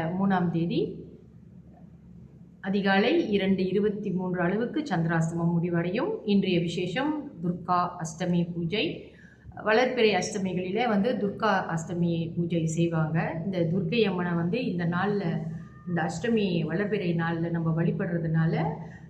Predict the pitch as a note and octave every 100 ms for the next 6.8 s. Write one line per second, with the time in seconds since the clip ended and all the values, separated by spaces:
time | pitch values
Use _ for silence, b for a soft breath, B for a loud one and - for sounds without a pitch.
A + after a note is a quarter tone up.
0 | - F3+ F#3 F3+ F3 E3 E3+ E3 G3+ G#3+
1 | A#3+ A3+ A3+ F3+ F3+ - E3+ D#3+ G3 -
2 | - G#3+ F3+ F3 F3 F3 E3 D#3+ E3 F3
3 | F3 E3+ D#3+ E3+ E3+ E3+ B3+ E4+ - -
4 | - - - - E3 F3 E3+ E3+ G3+ C4+
5 | - E3+ B B B - F3+ F3+ F3+ F#3+
6 | G3 G3+ G3+ - F3 G3 C#4+ -